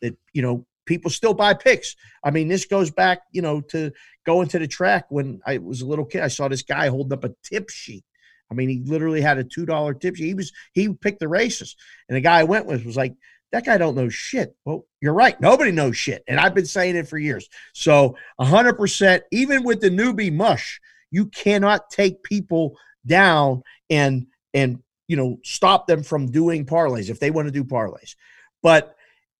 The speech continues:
the problem is, and I'm not here to defend the books. I'm not. There's no sympathy for the books. But they make these snap judgments that you're recreational and I'm professional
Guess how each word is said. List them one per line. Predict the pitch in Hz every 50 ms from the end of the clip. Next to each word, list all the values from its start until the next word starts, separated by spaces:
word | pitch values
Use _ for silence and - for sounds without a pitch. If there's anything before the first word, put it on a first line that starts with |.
| _ _
the | - 160 143
problem | - - - - - 190 208 226 247 233 185 175 151 135
is, | 139 139 131 117
and | 139 131 135
I'm | 135 139
not | 147 165 175 180 175
here | 175 180 165
to | 151 147
defend | 135 135 127 - 151 147 143
the | 147 131
books. | 131 156 135 131 - - - -
I'm | 127 120 117 117 120 127
not. | 151 165 127 92 - - - -
There's | 117 117 120 113 -
no | 156 160
sympathy | 147 - - - 196 - - 156 151 143
for | 127 - 127
the | 117
books. | 107 127 143 120 - - - - - _ _ _ _ _ _ _ _ _ -
But | 151 151 147 131 - - _ _ _ -
they | 151 147 147
make | 147 170 208 240 233 -
these | 180 156 135 -
snap | - 165 170 185 175 -
judgments | - 156 147 135 117 - - - - - -
that | - 117
you're | 110 139 156 147
recreational | 147 160 156 156 - 135 131 131 131 123 - - 127 127 123
and | 117 120
I'm | 131 147 131
professional | - 127 110 - 131 120 110 - - - - -